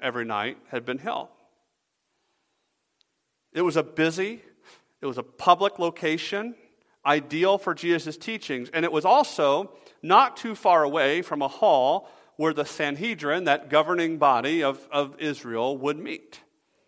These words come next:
And yet, once again, though Jesus is standing in the midst of the temple, not far from where the Sanhedrin meets, in the middle of the people, with all of this opposition, you see very clearly, once again, who is in control.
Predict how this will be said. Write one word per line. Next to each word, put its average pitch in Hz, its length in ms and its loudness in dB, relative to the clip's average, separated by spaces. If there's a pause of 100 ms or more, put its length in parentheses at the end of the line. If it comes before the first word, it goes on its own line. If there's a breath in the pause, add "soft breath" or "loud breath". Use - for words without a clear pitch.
(560 loud breath)
And 165 160 -2
yet, 185 200 4
once 226 300 4
again, 196 400 4 (140 loud breath)
though 180 120 2
Jesus 220 320 0
is 185 100 -2
standing 202 440 0 (180 loud breath)
in 175 100 -2
the 170 60 2
midst 233 280 4
of 285 80 -6
the 277 60 -4
temple, 190 580 2 (120 loud breath)
not 185 240 4
far 254 240 10
from 269 120 -4
where 254 100 4
the 233 120 4
Sanhedrin 208 640 -2
meets, 165 320 0 (160 loud breath)
in 185 120 0
the 185 80 4
middle 269 260 8
of 285 80 6
the 254 80 2
people, 196 420 -2
with 175 140 2
all 247 180 8
of 302 80 6
this 269 140 0
opposition, 196 640 2
you 254 240 -2
see 240 260 -4
very 240 280 2
clearly, 226 360 0
once 202 280 -2
again, 185 320 -2 (240 loud breath)
who 226 380 0
is 175 180 -2
in 170 300 -2
control. 156 760 -4